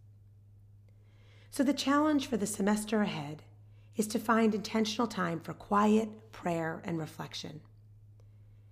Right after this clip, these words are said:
If you are a student or a member of the faculty or staff here at Holy Cross, you may consider participating in one of our virtual retreats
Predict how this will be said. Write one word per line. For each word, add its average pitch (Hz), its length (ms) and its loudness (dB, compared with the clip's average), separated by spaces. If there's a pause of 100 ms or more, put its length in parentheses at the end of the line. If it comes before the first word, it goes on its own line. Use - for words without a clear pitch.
(360)
If 214 160 0
you 214 140 8
are 202 140 6
a 175 80 0
student 247 580 2
or 170 100 0
a 175 60 0
member 190 280 2
of 160 120 -2
the 156 80 -8
faculty 196 520 -4
or 165 60 -4
staff 220 560 0
here 175 140 -2
at 170 80 -4
Holy 170 240 -6
Cross, 170 640 -2 (580)
you 247 140 6
may 262 200 8
consider 220 400 0
participating 185 840 -4
in 190 100 -4
one 175 140 -2
of 185 100 -4
our 185 140 0
virtual 180 480 -4
retreats 208 680 -6